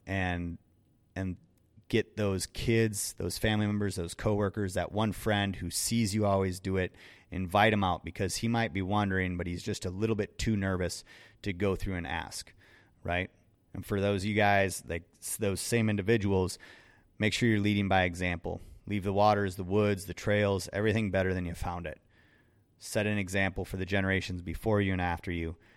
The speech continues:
and we will go through and impact the outdoor community unlike anyone else. So I appreciate each and every one of you guys. Appreciate the love, the support.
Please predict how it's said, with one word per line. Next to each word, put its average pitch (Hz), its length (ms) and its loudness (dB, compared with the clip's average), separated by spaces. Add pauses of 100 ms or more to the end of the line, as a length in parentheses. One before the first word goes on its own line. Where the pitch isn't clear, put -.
(280)
and 92 340 -2
we 101 200 -2
will 98 200 0
go 92 200 -2
through 90 160 -6
and 87 80 -4
impact 85 480 -4
the 90 100 -4
outdoor 85 380 -4
community 85 400 -8
unlike 82 320 -8
anyone 87 340 -8
else. 85 400 -14
So 85 320 -8 (720)
I 95 80 -6
appreciate 113 440 2
each 107 180 2
and 107 80 2
every 101 140 2
one 101 100 2
of 107 40 4
you 98 60 0
guys. 104 360 6
Appreciate 98 400 -4
the 87 40 -6
love, 104 400 4
the 87 80 -10
support. 107 560 0